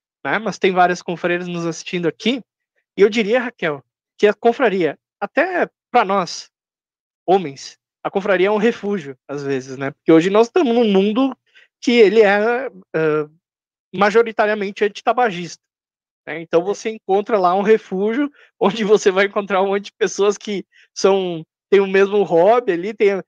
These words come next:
Speaker 1: sem preconceito, né? E pras mulheres ainda mais, né? Porque
Speaker 2: Exato.
Speaker 1: mesmo dentro das confrarias, aí você vai encontrar alguma resistência, ah, em relação a isso. Você chegou a sentir, eh, essa,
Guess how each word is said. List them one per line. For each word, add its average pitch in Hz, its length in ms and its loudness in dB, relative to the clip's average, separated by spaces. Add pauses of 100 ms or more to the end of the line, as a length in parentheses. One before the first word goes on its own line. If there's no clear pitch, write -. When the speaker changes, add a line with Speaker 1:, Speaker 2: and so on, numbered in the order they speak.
(140)
Speaker 1:
sem 220 240 0
preconceito, 202 1000 -2
né? 180 200 -4 (400)
E 214 80 -6
pras 294 260 -4
mulheres 277 580 -2
ainda 320 280 -4
mais, 180 600 -2 (360)
né? 156 260 -10
Porque 196 260 -2
Speaker 2:
Exato. 185 180 2
Speaker 1:
mesmo 277 340 2
dentro 247 180 -2
das 240 120 2
confrarias, 233 800 2 (340)
aí 208 160 4
você 226 280 0
vai 233 180 2
encontrar 233 480 2
alguma 208 460 2
resistência, 208 880 -2 (420)
ah, 190 200 0
em 196 80 -2
relação 202 460 2
a 220 60 2
isso. 170 320 -6 (360)
Você 175 240 0
chegou 190 420 2
a 285 100 -2
sentir, 202 680 -8 (140)
eh, 143 460 -2
essa, 151 640 0